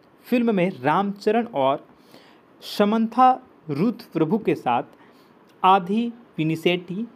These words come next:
जगपति बाबू, प्रकाश राज, नरेश और अनसुया भारद्वाज मुख्य सहायक भूमिका में आपको दिखेंगे।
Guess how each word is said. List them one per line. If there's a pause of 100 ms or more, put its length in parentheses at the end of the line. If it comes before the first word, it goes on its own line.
(280)
जगपति
बाबू, (240)
प्रकाश
राज, (180)
नरेश
और (100)
अनसुया
भारद्वाज (200)
मुख्य
सहायक
भूमिका
में (180)
आपको
दिखेंगे।